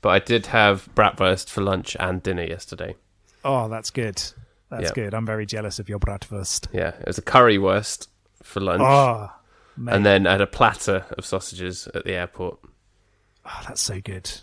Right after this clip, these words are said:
Speaker 1: All, you know, all the different types from all the different
Speaker 2: Yeah.
Speaker 1: city, Nurembergers, Frankfurters, obviously. Yeah, it was great.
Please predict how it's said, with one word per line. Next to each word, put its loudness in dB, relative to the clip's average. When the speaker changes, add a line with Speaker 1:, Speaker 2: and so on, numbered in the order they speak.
Speaker 1:
All, -4
you 2
know, 6
all 2
the -8
different -2
types -2
from -8
all 0
the 0
different 0
Speaker 2:
Yeah. -2
Speaker 1:
city, -10
Nurembergers, -6
Frankfurters, -8
obviously. -12
Yeah, -8
it -10
was -14
great. -2